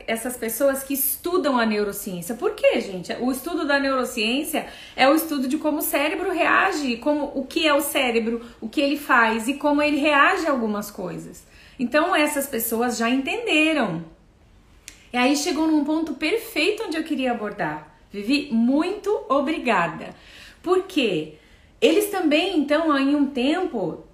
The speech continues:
f-, por falta de conhecimento, não sabiam como isso funcionava. Isso, trabalha o córtex frontal, exatamente. Existe lá uma, umas ligações, uma, umas conexões que,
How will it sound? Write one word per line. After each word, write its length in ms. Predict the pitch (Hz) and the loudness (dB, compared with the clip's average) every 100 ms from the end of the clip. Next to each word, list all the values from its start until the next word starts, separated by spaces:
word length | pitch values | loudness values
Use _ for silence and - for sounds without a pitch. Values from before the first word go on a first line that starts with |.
| _ | _
f-, 360 | - - 262 247 | -12 -10 -6 -6
por 200 | - 240 | -4 -6
falta 400 | - 302 - 370 | 2 2 4 0
de 100 | 269 | -2
conhecimento, 840 | 269 233 226 214 180 190 294 359 247 | -2 0 -2 -4 -4 -2 -2 0 2
não 180 | 240 | 2
sabiam 500 | 262 381 330 349 415 | 0 -2 0 2 2
como 260 | 370 320 254 | 2 2 2
isso 200 | 247 - | 0 -2
funcionava. 760 | 226 214 220 185 160 151 160 - - _ _ _ _ _ _ _ | -4 -4 -4 -4 -6 -8 -12 -20 -20 _ _ _ _ _ _ _
Isso, 580 | - 214 226 254 247 - | -6 0 2 2 0 -6
trabalha 460 | 196 185 180 185 240 | -4 -2 2 2 2
o 40 | |
córtex 540 | 240 208 208 262 247 - | 0 0 0 -4 -8 -6
frontal, 680 | 277 277 - 330 214 180 | -4 -4 -2 0 2 0
exatamente. 800 | 175 185 185 240 285 208 170 - | -2 -4 -2 -2 -2 -2 -6 -4
Existe 500 | 185 185 226 240 269 | -4 -2 -4 -4 -2
lá 280 | 233 214 233 | 2 2 2
uma, 360 | 254 262 269 254 | 2 2 0 0
umas 260 | 240 233 | 0 0
ligações, 580 | 226 220 220 233 233 233 | 0 0 0 0 -2 -4
uma, 240 | 220 226 | -4 -4
umas 280 | - 226 226 | -2 -2 -2
conexões 600 | - 226 220 - 226 247 | -2 -4 -4 -6 -4 -4
que, 280 | - 269 | -2 -4